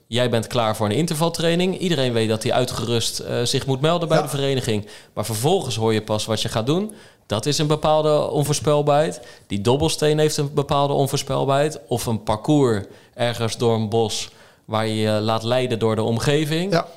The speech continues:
Speaker 1: Heuvels. Eh, René had die, eh, deze zomer een paar keer. Heuvels aanzetten.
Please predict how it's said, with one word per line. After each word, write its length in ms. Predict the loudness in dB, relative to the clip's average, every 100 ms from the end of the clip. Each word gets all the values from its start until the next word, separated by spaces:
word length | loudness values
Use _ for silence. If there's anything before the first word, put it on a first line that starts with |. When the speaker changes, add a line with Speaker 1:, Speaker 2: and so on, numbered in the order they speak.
| -20 -20 _
Speaker 1:
Heuvels. 720 | 2 2 2 -2 -2 -4 -6 -12 -8
Eh, 80 | -4 -2 -2 -2 -4 -6 -4
René 300 | -2 2 2
had 120 | 0
die, 220 | -2 -2
eh, 240 | 0 0 0
deze 260 | 0 0 2
zomer 300 | 2 4 2
een 80 | 0
paar 200 | -2 0
keer. 260 | -2 -4 -8 -20 -20 -12
Heuvels 480 | 0 2 2 0 0
aanzetten. 720 | 2 0 0 -2 0 -2 -4